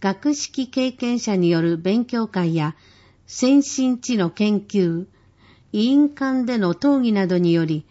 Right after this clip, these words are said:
調査研究、政策づくりを行います。予算審査や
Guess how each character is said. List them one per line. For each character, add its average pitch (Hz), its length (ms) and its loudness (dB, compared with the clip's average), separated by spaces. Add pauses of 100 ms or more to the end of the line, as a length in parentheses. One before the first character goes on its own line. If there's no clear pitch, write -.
(380)
調 285 220 2
査 185 220 -2
研 233 280 -2
究、 190 440 -2 (100)
政 285 320 0
策 277 240 -4
づ 247 140 -4
く 233 160 -8
り 170 160 0
を 151 120 -2
行 196 120 -2
い 180 260 2
ま 165 140 0
す。 - 280 -16 (1300)
予 190 160 4
算 269 300 0
審 247 320 -2
査 185 180 0
や 170 260 0